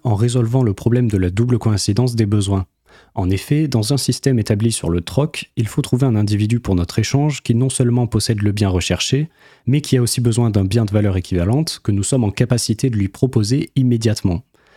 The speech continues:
Cette équation est souvent complexe à résoudre. C'est pourquoi nous recourons à la monnaie qui permet de fluidifier ces échanges entre les individus en incarnant de la valeur qui peut être déplacée à travers le temps et l'espace. Cette utilité sociale procurée par l'or dépasse le coût en énergie que nécessite son extraction.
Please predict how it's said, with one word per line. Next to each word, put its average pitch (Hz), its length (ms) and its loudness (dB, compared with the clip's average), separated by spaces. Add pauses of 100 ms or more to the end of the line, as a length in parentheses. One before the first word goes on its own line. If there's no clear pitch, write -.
(180)
Cette - 220 -6
équation 107 380 0
est 120 60 0
souvent 104 240 0
complexe 110 380 0
à 117 40 2
résoudre. 110 480 -2 (240)
C'est - 180 -8
pourquoi - 220 0
nous 110 140 0
recourons 104 420 0
à 90 60 0
la 85 140 0
monnaie 113 500 0
qui - 140 -8
permet 123 280 0
de 107 100 0
fluidifier 127 540 -2
ces 110 260 -2
échanges 110 380 -2
entre 131 300 0
les 110 160 0
individus 101 560 0 (300)
en 131 140 0
incarnant 135 440 2
de 123 80 -2
la 110 80 2
valeur 101 320 0
qui - 100 -16
peut 104 140 -2
être 127 240 2
déplacée 123 720 0 (100)
à 139 80 0
travers 123 340 0
le 92 140 0
temps - 380 -2
et 123 80 2
l'espace. - 580 -4 (300)
Cette - 260 -4
utilité 156 340 -2
sociale 120 420 0
procurée 101 440 -2
par 92 200 -2
l'or 127 400 0
dépasse 131 360 -2
le 120 80 0
coût 131 160 0
en 104 80 2
énergie 101 480 0
que 104 100 0
nécessite 101 460 -2
son 101 160 2
extraction. 95 560 -2